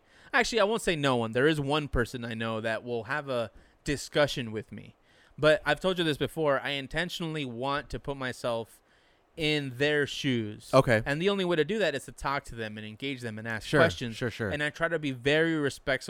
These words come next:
Speaker 1: respectful about how I challenge views.
Speaker 2: Right.
Speaker 1: Right? So I can get answers. I wanna understand why it is that you have the perspective that you do.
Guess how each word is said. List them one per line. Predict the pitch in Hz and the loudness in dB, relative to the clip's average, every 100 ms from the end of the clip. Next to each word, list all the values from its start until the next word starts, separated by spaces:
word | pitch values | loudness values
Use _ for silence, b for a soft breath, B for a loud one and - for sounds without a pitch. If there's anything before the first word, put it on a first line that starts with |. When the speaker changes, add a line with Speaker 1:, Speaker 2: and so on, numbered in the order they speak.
| 135 143 | -10 -8
Speaker 1:
respectful | 127 - 139 131 131 123 | -8 -4 -4 -4 -4 -4
about | 120 113 - | -2 -4 -4
how | 131 131 | -4 -4
I | 113 110 | -4 -6
challenge | - - 117 113 143 165 180 185 170 | -8 -10 -4 -4 -2 -4 -6 -8 -10
views. | 175 208 220 240 - - | -6 -4 -2 -4 -8 2
Speaker 2:
Right. | 139 139 127 117 107 - - | 8 8 8 4 0 -6 2
Speaker 1:
Right? | 147 160 | 4 4
So | - 151 | 2 0
I | 135 | 2
can | 139 127 | -2 2
get | 156 165 _ - | 2 2 _ -2
answers. | 151 160 - 117 123 | 2 2 0 -2 0
I | |
wanna | 143 165 | 0 -2
understand | 160 165 160 - 160 156 151 143 - | -2 -6 -6 -4 -2 -2 -2 -10 -2
why | 143 147 156 156 147 - _ _ | 2 4 2 0 -4 -10 _ _
it | 151 139 | -2 2
is | 147 151 127 | 4 2 -2
that | 131 | -4
you | 131 | -2
have | 135 131 | -4 -6
the | |
perspective | 123 120 - 117 135 117 | -8 -8 -4 -4 -4 -6
that | 117 | -8
you | 117 113 | -6 0
do. | 160 123 | 2 2